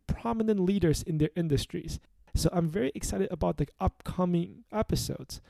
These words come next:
for us to share their journeys and how their life has changed and how you can apply their methods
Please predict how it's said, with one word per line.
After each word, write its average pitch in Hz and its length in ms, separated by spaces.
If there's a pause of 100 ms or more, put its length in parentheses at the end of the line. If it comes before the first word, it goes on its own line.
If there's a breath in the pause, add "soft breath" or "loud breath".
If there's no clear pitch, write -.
(260 soft breath)
for - 180
us 160 140
to 160 120
share 151 280
their 180 240
journeys 202 560 (320 soft breath)
and 147 100
how 151 360 (100)
their 196 200
life 180 220
has - 240
changed 147 600 (500 soft breath)
and 139 100
how 156 220
you 143 220
can - 220
apply 151 360
their 147 160
methods 151 560